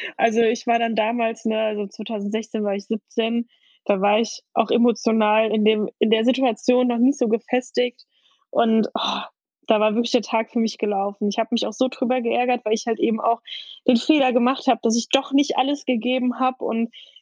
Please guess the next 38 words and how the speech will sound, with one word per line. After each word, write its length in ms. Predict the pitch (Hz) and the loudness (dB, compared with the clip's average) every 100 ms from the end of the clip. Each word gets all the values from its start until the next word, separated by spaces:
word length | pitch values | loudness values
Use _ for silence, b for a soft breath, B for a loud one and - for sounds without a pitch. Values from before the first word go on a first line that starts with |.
| - | -4
ja, 320 | 180 185 196 _ | -4 -2 -6 _
dann 100 | 220 | -2
hätte 240 | 214 269 247 | 0 -2 -2
von 140 | 240 | -2
Anfang 360 | 208 240 233 208 | -2 -2 -2 -2
an 140 | 214 | 0
halt 120 | 220 | 0
auch 100 | 208 | -2
die 120 | - 214 | 0 -2
Zeit 280 | - 214 | 2 0
da 80 | 208 | 0
stehen 340 | 208 - 220 220 | -4 0 0 0
können. 220 | - 208 | -2 -2
Das 200 | 196 - | -2 -2
war 80 | 196 | -2
super 260 | 196 - | -2 -4
ärgerlich. 720 | - 185 190 175 170 180 - _ _ _ | -6 -4 -4 -2 -4 -6 -10 _ _ _
Aber 260 | 190 185 185 | -8 0 0
es 160 | 185 | 0
gehört 240 | - 240 277 | 0 2 2
dazu. 520 | 226 - 247 262 277 B B B B | -2 0 2 2 0 B B B B
Aus 100 | - | -2
den 180 | - 226 | 2 4
Situationen 640 | 233 247 220 208 233 226 | 2 4 2 2 0 2
lernt 240 | 220 233 240 | 0 0 0
man 160 | 214 | 0
auch 120 | 208 | -2
viel. 320 | 208 - 240 240 | -6 -4 -2 -2
Gerade 340 | - 220 220 | 0 0 0
aus 180 | 220 - | -2 -2
Verletzungssituationen 1040 | 214 220 - 233 214 220 214 - 220 208 | -2 -2 0 -2 -2 -6 -6 -4 -4 -2
hab 120 | 214 | -4
ich 180 | 220 202 | -4 -4
jetzt 300 | 214 208 _ _ B B B _ | -4 -6 _ _ B B B _
gelernt, 500 | - 214 208 220 226 | 0 2 4 2 2
dass 160 | 214 - | 0 2
man 180 | 208 202 | 0 2
wirklich 560 | 214 - 214 202 - | 0 0 -2 -2 -8